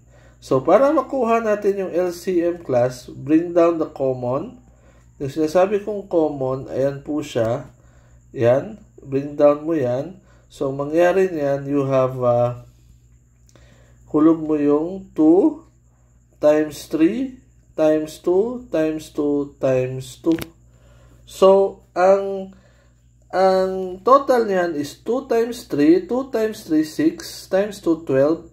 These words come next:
times two, twenty-four, times two is forty-eight.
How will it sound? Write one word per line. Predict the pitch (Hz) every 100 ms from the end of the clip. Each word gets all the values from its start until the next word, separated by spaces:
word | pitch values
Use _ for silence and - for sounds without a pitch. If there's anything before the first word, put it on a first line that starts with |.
| _
times | - 165 196 196
two, | 165 156
twenty-four, | 147 147 139 131 127 127
times | 165 160 -
two | 135 123 113
is | 127 123 131 - _ _ _ _ _ _
forty-eight. | - 120 117 - - -